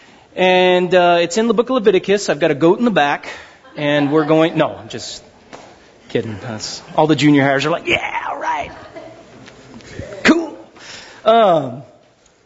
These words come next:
no, we, uh, we, we're ex-, I'm excited. Uh, um, actually, the teaching team, we got together and, uh, and we were talking about this one thing. And we thought, "You know what? This would just be so good,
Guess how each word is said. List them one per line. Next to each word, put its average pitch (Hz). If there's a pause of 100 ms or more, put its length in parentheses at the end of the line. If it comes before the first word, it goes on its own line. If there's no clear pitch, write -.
(180)
no, 208
we, 208
uh, 196
we, 185 (680)
we're 214
ex-, 214
I'm 233
excited. 151
Uh, 151
um, 143
actually, 156
the 147
teaching 175
team, 160
we 156
got 151
together 151
and, 135
uh, -
and 131 (420)
we 151
were 147
talking 208
about 170
this 156
one 165
thing. 151
And 147
we 143
thought, 131
"You 180
know 220
what? 196
This 240
would 190
just 170
be 127
so -
good, 113